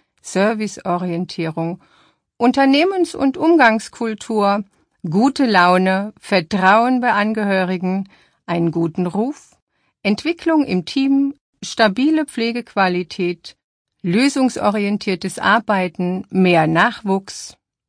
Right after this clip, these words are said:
im Beruf, mehr Kooperation und weniger Gerangel.“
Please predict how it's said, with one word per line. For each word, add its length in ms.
im 160
Beruf, 460
mehr 320
Kooperation 1040
und 280
weniger 460
Gerangel.“ 640